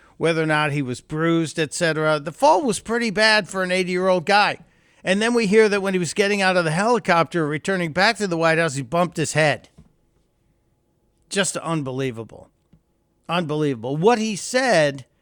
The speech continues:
during the commencement ceremony was also disturbing. Like,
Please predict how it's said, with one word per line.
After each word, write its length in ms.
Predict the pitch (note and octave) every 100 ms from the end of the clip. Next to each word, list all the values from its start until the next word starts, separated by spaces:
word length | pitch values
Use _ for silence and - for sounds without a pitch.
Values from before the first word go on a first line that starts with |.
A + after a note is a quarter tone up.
| - _ _
during 360 | C3+ G3 B3 A#3
the 140 | F3+
commencement 800 | E3 E3 E3 F3+ F#3+ - D3 C3+
ceremony 720 | - - D3+ C#3 C3+ C3 B2+ A#2+ _ _ -
was 200 | D#3 E3
also 800 | - G#3 C4+ C#4+ G#3 D#3 A#2 A#2 _ _ _ _
disturbing. 720 | C3+ D#3+ - - D3 C3 G2+ - _ _ _ -
Like, 300 | D#3+ D3+